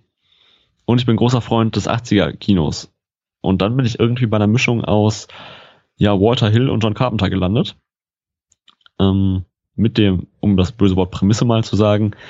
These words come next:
ähm, ja, mit der Prämisse, dass man dieses, dieses siebziger Jahre New York, was auch in Taxi Driver gezeigt wird und in The Warriors, dieses, dieses wirklich ranziges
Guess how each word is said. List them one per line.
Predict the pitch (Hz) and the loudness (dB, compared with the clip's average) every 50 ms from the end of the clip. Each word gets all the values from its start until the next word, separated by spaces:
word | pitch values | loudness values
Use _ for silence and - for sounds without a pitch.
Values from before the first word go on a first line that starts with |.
| - - - - - - _ _ _ _ _ _ | -20 -20 -20 -20 -20 -20 _ _ _ _ _ _
ähm, | - 92 92 92 92 90 90 87 85 90 - _ _ _ _ _ | 0 0 2 2 0 0 -2 -4 -6 -8 -12 _ _ _ _ _
ja, | - 104 110 | -2 0 0
mit | 110 - | 0 0
der | 98 | -2
Prämisse, | - - 104 101 - - 110 | -2 0 0 0 2 2 0
dass | 107 104 - | 0 0 0
man | 107 101 98 101 98 95 - - _ _ _ _ _ _ _ _ - | 2 2 2 2 2 0 -2 -6 _ _ _ _ _ _ _ _ -2
dieses, | 107 104 104 98 101 - - - - - - _ _ - - - | 2 2 2 2 0 -4 -8 -10 -12 -16 -18 _ _ -20 -14 -6
dieses | - 101 98 92 - - | -2 -2 -2 0 -2 -2
siebziger | 131 123 - - 101 110 101 | -4 -4 -2 -2 -2 0 2
Jahre | 98 101 104 104 101 | 2 2 0 0 0
New | 98 98 | 0 0
York, | 95 98 95 92 90 87 - - - _ _ _ _ _ _ _ _ _ _ _ _ _ _ _ _ _ _ _ | 2 2 2 2 2 0 -4 -10 -18 _ _ _ _ _ _ _ _ _ _ _ _ _ _ _ _ _ _ _
was | - - 107 107 - | -4 -4 -4 -2 -2
auch | 92 104 113 | -2 0 0
in | 104 - | -2 -2
Taxi | 127 123 - - 123 | -2 -2 -2 -2 -2
Driver | 104 107 101 101 95 104 101 | 0 0 0 2 0 0 -2
gezeigt | 87 92 98 - - 98 95 95 - | -2 -4 -6 -4 -2 -2 -2 -2 -4
wird | - - | -8 -8
und | 85 92 98 | -6 -4 -4
in | 104 104 95 | -2 -2 -2
The | 98 92 95 | 0 0 2
Warriors, | 98 95 101 104 101 98 95 95 92 90 90 - - - - - _ _ _ _ _ _ _ _ _ _ _ _ _ _ _ _ _ _ _ _ - | 2 2 2 2 2 2 2 2 2 0 0 -4 -8 -14 -18 -20 _ _ _ _ _ _ _ _ _ _ _ _ _ _ _ _ _ _ _ _ -2
dieses, | 104 98 98 95 90 - - - | 0 2 2 2 0 -4 -8 -8
dieses | - 95 98 98 92 92 | -6 -4 -2 0 0 0
wirklich | 117 110 117 107 95 104 95 - | 0 0 0 0 0 0 0 0
ranziges | 98 98 120 139 139 - - 123 113 107 107 104 101 - - - - - _ | 0 0 0 0 -2 -2 -2 0 2 2 2 2 0 -2 -8 -14 -18 -20 _